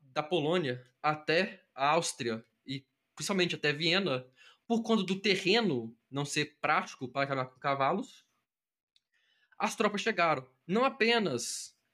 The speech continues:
os dez mil cavaleiros pesados, mas algumas dezenas de milhares de reforços. Para o horror e medo de Mustafa,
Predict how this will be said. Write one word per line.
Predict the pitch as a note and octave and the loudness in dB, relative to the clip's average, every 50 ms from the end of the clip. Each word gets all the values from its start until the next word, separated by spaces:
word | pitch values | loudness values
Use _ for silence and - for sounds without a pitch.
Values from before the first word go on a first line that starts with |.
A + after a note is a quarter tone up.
| _ _ _ _ _ - | _ _ _ _ _ -6
os | D3+ C3+ | -4 0
dez | C3 E3+ F3 F3+ | 0 0 0 2
mil | F3+ D#3+ D3+ | 0 -2 0
cavaleiros | E3 D#3+ C#3 D3+ D3 D3 D3+ - | 0 0 2 2 0 0 -2 0
pesados, | - F#3 E3 D#3+ F3+ F3+ G3+ G3+ A3 A3 - - _ _ _ - | 0 0 0 2 2 0 0 -2 -6 -12 -12 -16 _ _ _ -6
mas | D#3 E3+ F#3 F#3+ G3+ G#3 A3 G#3 - - | -2 0 2 2 2 2 0 -2 -4 -4
algumas | - F3 E3+ - G3 G#3 G3 | -4 -4 -2 -2 -2 -2 0
dezenas | F3 G#3 G#3+ F#3 G#3 G#3 G#3 | 0 0 0 0 0 0 0
de | F#3 G3+ | 0 -2
milhares | G3+ G3 D#3+ E3+ F3 F#3+ G3+ F#3+ D#3+ C3 A#2 - - - - - | -2 0 0 2 2 2 2 0 0 -2 -6 -6 -6 -6 -6 -8
de | D3 D3 | -6 -2
reforços. | D#3+ D#3 D#3 - - A#2+ A2+ A2+ - - - - - - - - _ _ _ _ _ _ _ _ _ _ _ _ _ _ _ | -2 -2 -2 -2 -6 -6 -6 -6 -8 -12 -12 -10 -10 -10 -10 -12 _ _ _ _ _ _ _ _ _ _ _ _ _ _ _
Para | - A3 A3 A3 A3+ A3+ A3+ A3 A3 A3+ A3+ - _ - | -2 0 2 2 2 2 2 0 -2 -4 -8 -12 _ -2
o | F3+ F#3 F#3 | 0 2 2
horror | F3+ F3 - F#3 G3 G3+ G3 - - - - _ _ _ _ _ _ _ _ _ _ _ _ _ - | 0 0 0 0 0 0 -2 -6 -12 -18 -20 _ _ _ _ _ _ _ _ _ _ _ _ _ -4
e | E3+ E3 E3+ E3+ | -2 0 0 0
medo | E3+ E3+ E3+ F#3+ A3 G3 D#3 B2+ A#2+ A2+ A2+ - _ _ _ _ _ _ _ _ _ _ _ _ _ _ | 0 0 0 2 0 0 0 -4 -6 -6 -6 -12 _ _ _ _ _ _ _ _ _ _ _ _ _ _
de | C3+ B2 - D#3 D#3 D#3 D3+ D3+ D3+ D3 D3 C#3+ C#3+ C#3+ C#3 C#3 C3+ C3+ C3+ C3+ B2+ B2+ - - _ _ | -4 -2 0 2 2 2 2 2 4 4 4 4 4 4 4 2 2 2 0 -2 -2 -4 -10 -16 _ _
Mustafa, | - D#3 E3 - - F#3 F3 - - F#3+ F3+ F3+ F#3 | -6 -4 -4 0 0 0 0 0 2 2 2 2 0